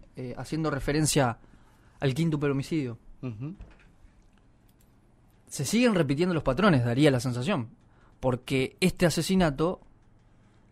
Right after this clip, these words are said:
Speaker 1: que dicho sea de paso, las pericias dieron que fueron trece, este, puñaladas, eh, no fue algo, un hecho aislado. No es que el tipo quería, este, sacarle la,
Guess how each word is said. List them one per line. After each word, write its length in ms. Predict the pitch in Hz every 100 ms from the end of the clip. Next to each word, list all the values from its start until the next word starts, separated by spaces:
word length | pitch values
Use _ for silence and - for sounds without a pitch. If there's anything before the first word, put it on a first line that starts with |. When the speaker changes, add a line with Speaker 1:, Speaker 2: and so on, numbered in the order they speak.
| _ _ _ - - - -
Speaker 1:
que 100 | 226
dicho 220 | 151 156
sea 140 | 185
de 60 | 170
paso, 400 | 175 185 208 170
las 180 | 139 127
pericias 360 | 151 156 175 143
dieron 280 | 156 170
que 200 | 143 151
fueron 320 | 160 151 143 131
trece, 680 | 165 - 147 131 123 123
este, 680 | 123 135 123 120 120 117 123
puñaladas, 640 | 120 131 139 170 160 180 - _ - - _ _ _ _ _ _ -
eh, 180 | 120 -
no 220 | 139 147
fue 380 | 208 247 151 123
algo, 580 | 131 131 127 127 120
un 220 | 120 127 131
hecho 220 | 131 135
aislado. 460 | 117 127 113 110 - - _ - -
No 140 | 147
es 80 | 185
que 180 | - 147
el 80 | 123
tipo 260 | 160 147
quería, 420 | 139 143 156 151 -
este, 240 | 131 -
sacarle 480 | 127 135 151 147 147
la, 400 | 123 117 113 123